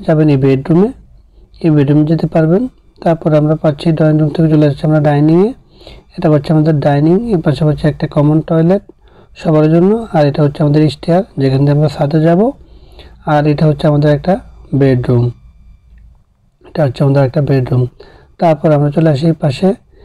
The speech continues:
এই পাশে পাচ্ছি আমরা একটা বেডরুম, এটা হচ্ছে আমাদের যে কিচেন রুমটা, এটা হবে আমাদের কিচেন, কিচেন ক্যাবিনেট দেওয়া আছে দেখুন, এটা হচ্ছে আমাদের কিচেন রুমটা।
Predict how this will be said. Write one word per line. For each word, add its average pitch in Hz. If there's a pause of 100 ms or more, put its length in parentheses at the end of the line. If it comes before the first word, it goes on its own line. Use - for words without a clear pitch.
(240)
এই 170
পাশে 147
পাচ্ছি 147
আমরা 147 (120)
একটা 123 (100)
বেডরুম, 151 (680)
এটা 151
হচ্ছে 135
আমাদের 147
যে - (100)
কিচেন 147
রুমটা, 151 (420)
এটা 151
হবে 143
আমাদের 147
কিচেন, 170 (640)
কিচেন 151
ক্যাবিনেট 143
দেওয়া 147
আছে 139
দেখুন, 156
এটা 143
হচ্ছে 143
আমাদের 147
কিচেন -
রুমটা। 156